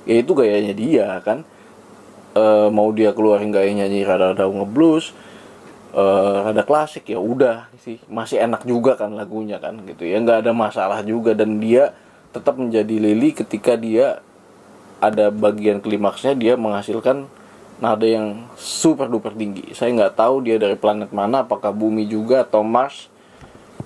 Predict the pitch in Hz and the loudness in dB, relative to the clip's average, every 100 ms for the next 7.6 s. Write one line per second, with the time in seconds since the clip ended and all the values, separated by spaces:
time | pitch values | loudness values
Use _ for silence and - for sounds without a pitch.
0 | - - - - - - - - - 113 | -20 -20 -20 -20 -20 -20 -10 -8 -2 0
1 | 110 107 107 107 113 123 143 139 139 113 | 2 0 0 0 0 0 0 0 0 0
2 | 92 - 113 101 110 113 104 101 113 147 | -4 -8 -8 -2 -2 -2 -2 0 -2 -2
3 | 123 113 143 127 120 120 135 123 120 107 | -2 -2 -4 -4 0 0 0 -4 -6 -6
4 | 104 104 110 143 _ _ _ - - - | -4 -2 -4 -8 _ _ _ -20 -18 -18
5 | - - - 123 113 98 98 98 - - | -20 -20 -2 0 2 -2 -6 -14 -16 -14
6 | - 98 90 73 - - - - - 107 | -4 -2 -2 -8 -12 -18 -20 -20 -8 -6
7 | - 127 113 117 135 | -2 0 4 2 0